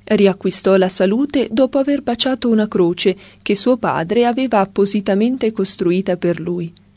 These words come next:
Si sentì spinto ad abbracciare la vita francescana frequentando presso Sezze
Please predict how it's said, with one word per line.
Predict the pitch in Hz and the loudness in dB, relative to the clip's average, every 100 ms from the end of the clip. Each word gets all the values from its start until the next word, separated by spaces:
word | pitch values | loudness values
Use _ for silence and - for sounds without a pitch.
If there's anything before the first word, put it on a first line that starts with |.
| _ _ _ _ _ _ _ _ _ _ _ | _ _ _ _ _ _ _ _ _ _ _
Si | - 254 | -6 -2
sentì | 254 254 240 240 | 0 2 2 -2
spinto | - 233 240 233 | 0 2 4 4
ad | 190 | 2
abbracciare | 175 190 185 208 190 196 | 2 0 0 2 4 4
la | 180 | 4
vita | 165 190 180 | 2 0 -2
francescana | - 170 170 180 - 220 226 208 175 | 0 -2 -2 -2 -2 0 2 2 0
frequentando | - 254 - 254 254 285 294 262 185 | -4 -6 -2 -2 0 -2 0 2 2
presso | 190 180 - - | 2 0 2 0
Sezze | - 190 - - 226 | 0 -2 -4 -4 -2